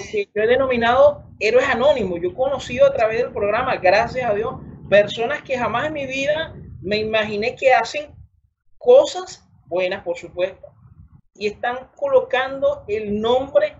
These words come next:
y el gentilicio del venezolano en alto. Eso para mí es magnífico, ¿no?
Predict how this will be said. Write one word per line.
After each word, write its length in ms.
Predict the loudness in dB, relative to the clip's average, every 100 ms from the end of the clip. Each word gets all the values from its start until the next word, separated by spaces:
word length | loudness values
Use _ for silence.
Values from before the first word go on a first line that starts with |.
| -12
y 100 | -8
el 80 | -6
gentilicio 680 | -8 -10 -10 -10 -12 -6 -2
del 100 | -2
venezolano 680 | -4 -12 -8 -6 -6 -10 -16 -20 -20 -12
en 160 | -2
alto. 540 | 0 0 -4 -10 -16 -16 _ _ _ _ _ _
Eso 240 | -8 -4
para 240 | 2 2 0
mí 120 | -4
es 120 | -6
magnífico, 840 | -2 -2 -2 -4 -4 -6 -12 -12 -10
¿no? 260 | -10 -12